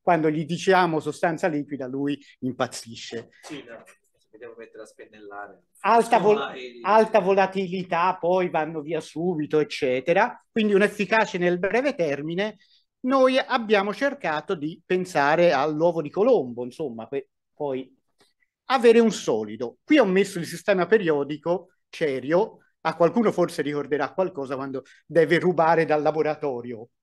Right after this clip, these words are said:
Speaker 1: Quindi è meglio usare il solido, insomma. E, sì, per cui c'è, c'abbiamo una riduzione della volatil-, volatilità,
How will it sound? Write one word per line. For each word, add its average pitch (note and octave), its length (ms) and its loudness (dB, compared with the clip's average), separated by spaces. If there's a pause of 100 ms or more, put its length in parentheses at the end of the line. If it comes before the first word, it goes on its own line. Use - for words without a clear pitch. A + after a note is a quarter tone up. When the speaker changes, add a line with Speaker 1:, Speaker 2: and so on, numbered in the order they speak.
(260)
Speaker 1:
Quindi D#3 240 -2
è F3 140 0
meglio A3 320 4
usare F#3+ 220 4
il D#3+ 60 -6
solido, C3 500 -2
insomma. A#2+ 520 -12 (800)
E, G#3 560 8 (520)
sì, E3+ 260 -4 (160)
per A3+ 200 6
cui C#4 240 4
c'è, D#3+ 340 0
c'abbiamo F3+ 380 2
una E3 80 0
riduzione F3 560 -2
della D3+ 140 -4
volatil-, C#3+ 580 -8 (200)
volatilità, D#3+ 880 -2